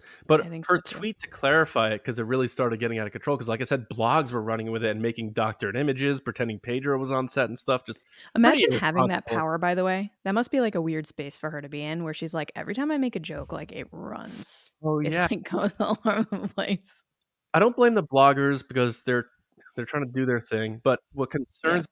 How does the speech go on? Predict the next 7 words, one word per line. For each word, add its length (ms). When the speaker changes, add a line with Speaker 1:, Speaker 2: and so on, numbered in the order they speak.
Speaker 1:
me 100
is 160
setting 420
up 120
a 140
false 220
expectation 840